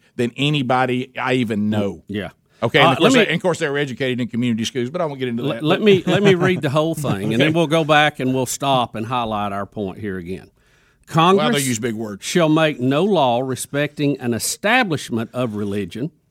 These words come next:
Speaker 2: we could easily say denomination, but
Speaker 1: Right.
Speaker 2: religion,
Speaker 1: Okay.
Speaker 2: "or prohibiting the free exercise thereof, or abridging the freedom of speech, or of the press, or of the right of the people to peacefully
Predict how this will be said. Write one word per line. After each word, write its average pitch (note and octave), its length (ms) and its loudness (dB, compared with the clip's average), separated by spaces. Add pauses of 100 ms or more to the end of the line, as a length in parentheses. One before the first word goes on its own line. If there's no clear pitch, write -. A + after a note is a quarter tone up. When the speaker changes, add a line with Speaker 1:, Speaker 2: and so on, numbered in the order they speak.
(180)
Speaker 2:
we A#2+ 140 -6
could G2+ 160 -8
easily G#2 300 -4
say G2 220 -10
denomination, F2 760 -10
but A2 160 -6
Speaker 1:
Right. G#2+ 80 -8
Speaker 2:
religion, A2 420 -6 (120)
Speaker 1:
Okay. G2 180 -16 (120)
Speaker 2:
"or B3+ 220 6
prohibiting D#3 920 -2
the A#2+ 80 -2
free E3 360 -4
exercise C3 720 -4
thereof, C3 580 -2 (400)
or E3 260 4
abridging C#3+ 880 0 (260)
the B2 140 -4
freedom A3+ 480 0
of A#3+ 140 -2
speech, - 640 -8 (560)
or G#3+ 240 4
of A3 140 0
the A#3+ 80 -2
press, B2 680 -4 (100)
or D3 160 4
of C#3+ 120 2
the B2 80 -2
right E3+ 440 0
of G#3 140 -2
the A3+ 80 -4
people D#3 420 -4
to D3 240 -2
peacefully C#3+ 960 -2